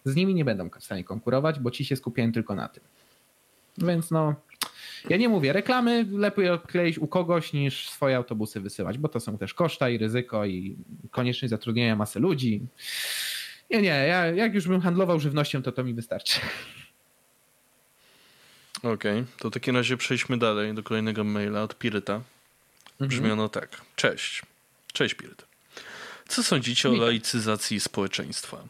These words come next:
Speaker 2: Nie da się ukryć, że jest to proces, który jest już w dość zaawansowanej fazie. Czy to na Zachodzie, gdzie się raczej tego nie ukrywa, czy w Polsce, gdzie mimo, że większość Pol-, Polaków mówi o sobie, że są katolikami,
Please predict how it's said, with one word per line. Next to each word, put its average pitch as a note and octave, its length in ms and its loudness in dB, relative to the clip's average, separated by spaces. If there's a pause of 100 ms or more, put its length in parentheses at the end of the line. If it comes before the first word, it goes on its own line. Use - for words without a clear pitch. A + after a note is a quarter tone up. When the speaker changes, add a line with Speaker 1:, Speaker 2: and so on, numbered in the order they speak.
(140)
Speaker 2:
Nie F#3+ 120 4
da G#3+ 100 4
się - 160 2
ukryć, F3 260 -2
że B2+ 100 2
jest C#3 140 0
to - 80 -2
proces, D3 340 -2
który C3+ 460 0
jest B2 280 0
już A#2 160 0
w A#2 80 -8
dość B2 340 2
zaawansowanej A2+ 640 0
fazie. G2 380 0 (480)
Czy F#3 140 2
to F3 100 2
na C#3+ 120 4
Zachodzie, B2+ 460 2
gdzie A#2 140 0
się A#2 160 2
raczej A#2 340 2
tego A2+ 200 0
nie G#2 140 4
ukrywa, D#3 360 0
czy B2 200 2
w - 100 -10
Polsce, C3+ 340 0
gdzie A2+ 200 2
mimo, C#3+ 280 4
że C3+ 140 2
większość D3 360 0
Pol-, D3 360 2
Polaków C#3+ 440 -2
mówi D3 340 0
o C3 80 0
sobie, C#3+ 280 0
że C#3+ 100 0
są - 140 0
katolikami, F3 680 0